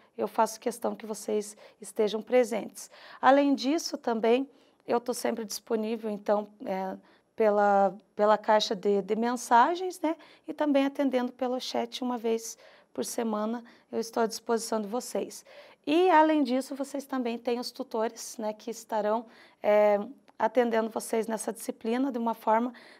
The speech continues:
bem, é, eles vão estar, assim, bem preparados exclusivamente para essa disciplina. É, outra coisa que eu quero destacar é a questão da avaliação.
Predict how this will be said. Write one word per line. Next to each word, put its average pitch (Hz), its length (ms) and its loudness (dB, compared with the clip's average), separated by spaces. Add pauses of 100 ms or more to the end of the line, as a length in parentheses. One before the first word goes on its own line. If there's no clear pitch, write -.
bem, 254 520 4 (280)
é, 220 540 6 (800)
eles 240 300 -2 (100)
vão 214 300 0
estar, 233 200 4
assim, 233 200 0
bem 254 180 6
preparados 240 720 -2
exclusivamente 254 880 -2
para 240 160 -4
essa 233 220 -4
disciplina. 214 500 -6 (880)
É, 247 640 10 (200)
outra 311 260 6
coisa 294 340 4
que 277 60 -10
eu 277 60 -2
quero 254 240 0
destacar 262 680 0
é 269 80 2
a 247 60 2
questão 254 360 0
da 262 120 6
avaliação. 254 680 2